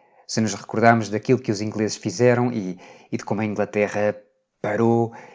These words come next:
e como o povo acorreu e, a viver aquelas celebrações e como todo o mundo também, eh, quis estar ligado e houve tantas notícias em todos os países, por todo, espalhados por todo o mundo, pois podemos imaginar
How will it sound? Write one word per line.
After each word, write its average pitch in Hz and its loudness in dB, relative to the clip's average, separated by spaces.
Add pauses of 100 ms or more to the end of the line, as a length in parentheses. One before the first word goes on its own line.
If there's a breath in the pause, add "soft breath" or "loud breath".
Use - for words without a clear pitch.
(100)
e 117 -6
como 104 -2
o 92 -8
povo 107 -2
acorreu 117 0
e, 104 -4
a 107 -8
viver 101 -4
aquelas 98 -6
celebrações 113 0
e 139 -4
como - -6
todo 123 -4
o 131 0
mundo 139 0
também, 117 -2 (380 loud breath)
eh, 107 0 (260 loud breath)
quis - -2
estar 117 0
ligado 113 2
e 98 -2
houve 98 -4
tantas 110 -6
notícias 104 -4
em 95 -8
todos 98 -4
os 92 -12
países, 107 -2
por - -12
todo, 104 -4
espalhados 101 -6
por - -12
todo 107 -4
o 101 -6
mundo, 113 -2 (580 loud breath)
pois 110 0
podemos 120 0
imaginar 107 -2